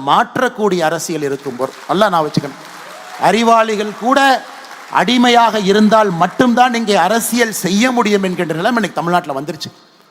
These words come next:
அண்ணன் பி டி ஆர் அவர்கள் நான் குறையே சொல்லிங்க, மெத்த படித்தவர், பெரும் நிறுவனத்துல பணி செஞ்சவர். கண்டிப்பாக தமிழகத்தினுடைய ஃபினான்ஸ் மினிஸ்டரா இருந்தாங்க, ஐ டி மினிஸ்டரா இருந்தாங்க, எந்த குறையும் சொல்லிங்க. எக்ஸ்ட்ரீம்லி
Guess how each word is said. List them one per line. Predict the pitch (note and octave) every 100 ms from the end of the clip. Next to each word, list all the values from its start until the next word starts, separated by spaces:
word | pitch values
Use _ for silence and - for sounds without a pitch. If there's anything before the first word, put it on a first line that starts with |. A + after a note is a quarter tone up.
| _ _
அண்ணன் | - C4 C#4+
பி | A#3+ C4+
டி | C4+
ஆர் | A#3+
அவர்கள் | G#3 F#3+
நான் | E3+
குறையே | F3+ F#3+
சொல்லிங்க, | - C#3+ C#3+ A#2
மெத்த | D3 - G#3
படித்தவர், | D#3+ D#3 C#3 C3 - _ _ _ _ _ _ _ _ _ -
பெரும் | A3 D4+
நிறுவனத்துல | A3 A3 G#3 F#3
பணி | E3+ E3
செஞ்சவர். | E3+ C#3+ B2+ B2+ _ _ _ _ _ _ _ _ _ _ _ _ _ _ -
கண்டிப்பாக | D#3+ G#3 F#3 G3 G#3 G3+
தமிழகத்தினுடைய | E3+ G3 F#3 F#3 E3+ D#3+ D3+ C#3 B2
ஃபினான்ஸ் | D#3 F3 E3+ D3
மினிஸ்டரா | C#3 - C#3
இருந்தாங்க, | C3 C3+ C3+
ஐ | D3+ C#3+
டி | D3+
மினிஸ்டரா | C3+ C3 - C3 B2+
இருந்தாங்க, | A#2+ C#3 G3
எந்த | D3 G#3
குறையும் | A3 E4+ -
சொல்லிங்க. | C#3 C#3+ - _ _ _ _ _ _ _ _ _ _ _
எக்ஸ்ட்ரீம்லி | D#3+ - A3 A#3+ A3 A3+ C4 -